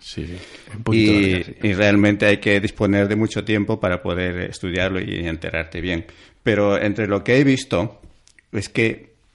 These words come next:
Speaker 2: mm, se puede prever, eh, el mal de ojo, se puede curar, y, y lo que me llama la atención es ese proceso, ¿no? Esa etapa de prevención del mal de ojo.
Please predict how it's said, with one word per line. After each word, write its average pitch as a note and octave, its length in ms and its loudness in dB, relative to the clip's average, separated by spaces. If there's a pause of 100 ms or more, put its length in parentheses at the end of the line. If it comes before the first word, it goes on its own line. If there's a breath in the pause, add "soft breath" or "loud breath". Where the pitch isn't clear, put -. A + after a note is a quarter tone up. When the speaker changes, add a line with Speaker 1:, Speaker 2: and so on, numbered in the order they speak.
Speaker 2:
mm, G#2 300 -6
se - 160 -8
puede D3 340 2
prever, B2+ 760 4 (180)
eh, G2+ 240 -4
el G2 180 -2
mal F#2+ 180 0
de F#2 100 2
ojo, - 480 -4 (180)
se - 360 -8
puede A2 360 0
curar, C3 600 0 (120)
y, - 240 -16
y A2+ 160 2
lo G#2+ 180 2
que A2 100 0
me G2+ 120 4
llama C3+ 220 6
la C3+ 80 2
atención C3 480 2
es - 400 -2 (140)
ese - 160 -6
proceso, C3 440 -2
¿no? A2+ 120 2
Esa A#2 200 -4
etapa A#2+ 320 -2
de A#2+ 100 0
prevención G#2+ 720 0
del F#2+ 160 -2
mal G2+ 180 0
de G#2 140 0
ojo. - 200 -4